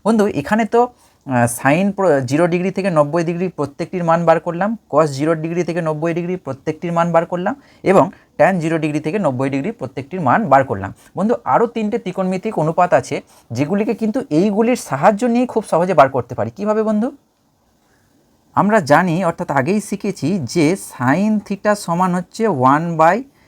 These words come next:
cosec theta, বা আমরা লিখতে পারি, এটাকেই অন্যভাবে লিখতে পারি যে cosec theta সমান হচ্ছে one by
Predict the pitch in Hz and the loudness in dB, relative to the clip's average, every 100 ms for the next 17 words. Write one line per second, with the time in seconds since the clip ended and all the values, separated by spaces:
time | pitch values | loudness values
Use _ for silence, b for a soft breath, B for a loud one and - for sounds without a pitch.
0 | b b - 151 147 196 - - - 101 | b b -8 -6 -4 -6 -6 -16 -12 -12
1 | - _ _ _ _ _ _ _ _ _ | -14 _ _ _ _ _ _ _ _ _
2 | _ _ _ _ _ _ 117 113 190 160 | _ _ _ _ _ _ -2 4 6 4
3 | - 151 175 165 175 196 180 175 147 151 | 2 -4 -2 -2 -4 -6 -2 -2 -2 -2
4 | 190 226 202 190 180 185 180 185 190 180 | -4 -2 0 2 2 2 0 -2 -4 2
5 | 147 143 202 135 147 151 - b b b | 2 2 -2 0 2 2 -2 b b b
6 | _ _ 147 151 - 208 - _ _ _ | _ _ -6 -4 -4 -4 -6 _ _ _
7 | _ - 170 - 120 156 202 170 156 160 | _ -10 -8 0 4 4 2 -2 -2 -2
8 | 160 - 214 131 120 131 131 131 226 | -4 -6 -4 0 2 2 2 2 2